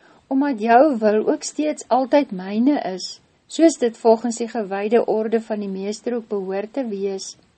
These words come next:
Maar ek dink wel dat ons, aangesien die meester self in persoon in ons midde is, ons hom ook hieroor in verraad moet vra."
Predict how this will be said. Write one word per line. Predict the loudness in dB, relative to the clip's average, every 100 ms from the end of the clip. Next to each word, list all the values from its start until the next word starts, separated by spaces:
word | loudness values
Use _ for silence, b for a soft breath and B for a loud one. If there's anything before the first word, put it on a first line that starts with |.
| _ b b b b
Maar | -6 -4
ek | -4 2
dink | 4 4 2
wel | 2 2 0 -2 -2
dat | -2 -4 -4
ons, | -2 0 -2 -6 -6 -4
aangesien | -4 -6 -6 -2 -2
die | -2
meester | -2 -4 -2 0 -2
self | 4 6 6 0
in | -12
persoon | -8 -8 -6 -4 -4
in | -4
ons | -6 -8
midde | -6 -2 0 0 -2
is, | -6 -14 b b b b b b 2
ons | 2 2
hom | -2 -2 -4
ook | -4
hieroor | -6 -2 4 4 4
in | -4 -10 0
verraad | 2 2 0 0 0 0 -4
moet | -4 -8
vra." | -6 -4 -4 -6